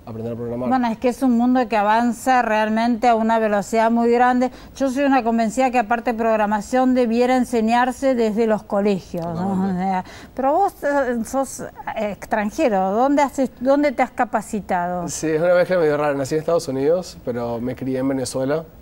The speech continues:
Speaker 1: Eh, y de ahí, eh, después volví a Estados Unidos, ahí hice básicamente toda la secundaria y acá en Argentina,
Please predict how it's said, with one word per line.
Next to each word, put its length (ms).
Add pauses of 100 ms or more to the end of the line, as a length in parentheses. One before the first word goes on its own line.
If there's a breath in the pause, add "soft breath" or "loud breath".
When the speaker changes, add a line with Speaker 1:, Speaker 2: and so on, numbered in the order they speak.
(500 loud breath)
Speaker 1:
Eh, 380
y 100
de 60
ahí, 500
eh, 260
después 260
volví 320
a 20
Estados 340
Unidos, 520
ahí 140
hice 160
básicamente 420
toda 140
la 60
secundaria 760
y 180
acá 280
en 60
Argentina, 480